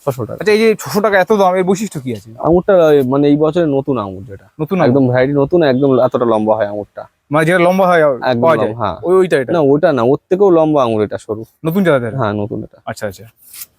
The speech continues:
Speaker 2: এর ফল আসতে কতদিন লাগতে পারে?
Speaker 1: এগুলো দু বছর, এগুলো কাটিং এর চারা তো, কাটিং এর
Speaker 2: হ্যাঁ।
Speaker 1: চারা সবাইকে দু বছর বলা হয় এগুলো।
Speaker 2: আচ্ছা, আচ্ছা।
Speaker 1: এগুলো বেরোচ্ছে কিউজাই ম্যাঙ্গো।
Speaker 2: কিউজাই ম্যাঙ্গো,
Speaker 1: হুম,
Speaker 2: আচ্ছা।
Speaker 1: অনেকে জোরের চারা খোঁজ করে।
Speaker 2: হুম, হুম।
Speaker 1: জোরের চারা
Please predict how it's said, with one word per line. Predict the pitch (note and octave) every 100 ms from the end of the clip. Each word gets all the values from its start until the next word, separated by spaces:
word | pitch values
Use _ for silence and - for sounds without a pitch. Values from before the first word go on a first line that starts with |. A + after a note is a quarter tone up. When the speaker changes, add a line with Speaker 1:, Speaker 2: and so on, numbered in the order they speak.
| -
Speaker 2:
এর | E3
ফল | F#3
আসতে | G3+ A3
কতদিন | A3
লাগতে | A3 A#3+
পারে? | C4+ - _ _
Speaker 1:
এগুলো | - E3+ A3+
দু | E3+
বছর, | C#3+ A#2 A#2 A2+ _
এগুলো | D3 F3+ E3 -
কাটিং | A#2 C3 C#3
এর |
চারা | C#3+ G3
তো, | F3+
কাটিং | C3+ A2
এর | B2
Speaker 2:
হ্যাঁ। | B2
Speaker 1:
চারা | D#3 C#3+
সবাইকে | C3+ E3+ E3+
দু | B2+
বছর | A#2 A2+
বলা | G#2+ G2+
হয় | A2+ G#2
এগুলো। | B2+ A2
Speaker 2:
আচ্ছা, | B2+ A2
আচ্ছা। | G2+ - _ _ _ _
Speaker 1:
এগুলো | - D3+ F3
বেরোচ্ছে | E3 E3 - E3+
কিউজাই | F#3 F3+ C#3+ B2
ম্যাঙ্গো। | G#2+ G2 G#2+ -
Speaker 2:
কিউজাই | F#3 D#3+
ম্যাঙ্গো, | C#3+ B2
Speaker 1:
হুম, | C3
Speaker 2:
আচ্ছা। | G#2+ C3+
Speaker 1:
অনেকে | F#3 F3+
জোরের | F3 F3+ F3+
চারা | - F3+
খোঁজ | D#3 E3+ -
করে। | - D3 - -
Speaker 2:
হুম, | C#3+
হুম। | A#2 G#2+ - - - _ E3+ -
Speaker 1:
জোরের | B2+ B2+
চারা | D3 C#3+